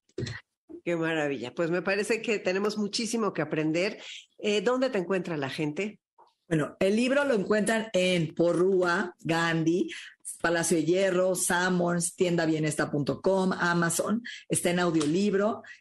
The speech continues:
Speaker 2: y yo estoy en Natalie Marcus con T H Y, Natalie Marcus en Facebook, en Twitter, en Instagram, <laughs> este, en Nat-, en Bienesta M X, que es mi clínica, que son tres sucursales,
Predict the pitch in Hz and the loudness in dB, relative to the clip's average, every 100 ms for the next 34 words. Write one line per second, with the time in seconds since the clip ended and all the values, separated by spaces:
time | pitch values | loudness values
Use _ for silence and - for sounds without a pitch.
0 | _ 220 233 269 480 - - _ - - | _ 0 2 2 0 -4 -18 _ -20 -10
1 | - 185 185 185 185 170 175 185 - 190 | -2 0 2 2 2 2 2 0 2 2
2 | 180 165 165 180 175 156 151 160 156 151 | 2 2 0 0 0 -2 0 2 2 0
3 | - 147 160 190 196 196 214 180 160 151 | -2 0 2 4 2 2 2 0 0 0
4 | 151 165 190 190 196 190 151 131 175 180 | 0 0 0 0 0 0 0 2 2 2
5 | 180 180 147 170 185 180 170 151 156 175 | 0 0 -2 2 2 2 0 0 0 0
6 | 170 170 180 190 - - - - - - | 0 0 0 -2 -4 -8 -6 -2 0 0
7 | - 147 - - - - 175 175 180 185 | 0 0 0 -2 -4 -2 0 2 0 2
8 | 185 170 170 180 190 185 196 190 170 160 | 2 2 2 2 2 0 0 0 0 2
9 | 156 175 196 - 156 151 143 180 202 202 | 2 2 0 2 0 0 0 2 2 2
10 | 202 202 - 151 156 147 - 143 147 208 | 2 0 0 -2 0 -2 -2 -4 0 2
11 | 214 214 208 | 2 2 0